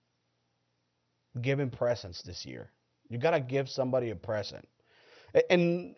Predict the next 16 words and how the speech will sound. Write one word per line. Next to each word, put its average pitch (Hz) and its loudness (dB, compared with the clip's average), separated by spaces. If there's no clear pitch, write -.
and, - -6
to 165 -4
circle 214 6
back 156 8
on 139 6
this 123 0
thing, 113 -2
like, 123 0
helping 240 6
somebody 160 4
out, 104 0
it 160 0
actually 220 0
feels 165 2
really 131 2
good. 98 -4